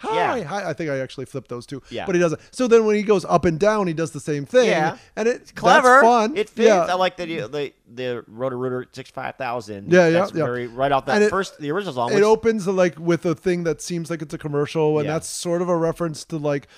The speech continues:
Speaker 1: a weird movie clip or something that opens the real song.
Speaker 2: Yeah.
Speaker 1: But, like,
Speaker 2: Yeah.
Speaker 1: yeah, yeah.
Speaker 2: I don't know.
Speaker 1: I understand, like, from an, uh, from a,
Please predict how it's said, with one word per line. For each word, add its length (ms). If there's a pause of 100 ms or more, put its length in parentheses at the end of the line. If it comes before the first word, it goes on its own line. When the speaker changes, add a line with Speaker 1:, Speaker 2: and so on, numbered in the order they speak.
(160)
Speaker 1:
a 100
weird 560 (180)
movie 400
clip 300
or 80
something 280
that 120
opens 300
the 80
real 200
song. 300
Speaker 2:
Yeah. 420 (160)
Speaker 1:
But, 240
like, 500 (760)
Speaker 2:
Yeah. 440 (140)
Speaker 1:
yeah, 80
yeah. 60
Speaker 2:
I 80
don't 80
know. 140 (300)
Speaker 1:
I 120
understand, 360
like, 280
from 160
an, 100
uh, 140 (1000)
from 200
a, 420